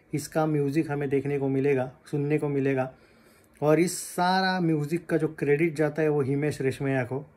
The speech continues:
मैं मजाक नहीं कर रहा हूँ, फैंटास्टिक यार। मतलब, मुझे इतना तो पता है कि आनंद एल राय की जो मूवीज़ रहती है उसमें, अ, definitely अच्छा म्यूज़िक हमें देखने को मिलता है। कभी-कभी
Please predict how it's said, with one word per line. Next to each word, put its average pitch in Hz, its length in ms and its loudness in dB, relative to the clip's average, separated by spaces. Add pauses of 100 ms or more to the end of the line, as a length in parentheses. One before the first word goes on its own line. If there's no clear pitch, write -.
मैं 131 260 -2
मजाक 135 360 0
नहीं 160 160 -2
कर 143 100 -2
रहा 143 100 0
हूँ, 147 140 -4 (600)
फैंटास्टिक 151 800 2
यार। 120 280 -2
मतलब, 139 600 0
मुझे 156 420 2
इतना 160 300 0
तो 165 100 -2
पता 160 260 -2
है 165 80 2
कि 151 80 -2
आनंद 147 360 0
एल 147 100 4
राय 151 200 2
की 156 100 -2
जो 147 120 0
मूवीज़ 143 340 0
रहती 135 260 0
है 131 260 -2 (440)
उसमें, 156 600 0 (160)
अ, 131 300 -4
definitely 160 760 2 (540)
अच्छा 160 340 -2
म्यूज़िक 165 360 4
हमें 147 180 0
देखने 139 280 2
को 139 100 -2
मिलता 151 300 2
है। 131 100 2
कभी-कभी 143 720 -2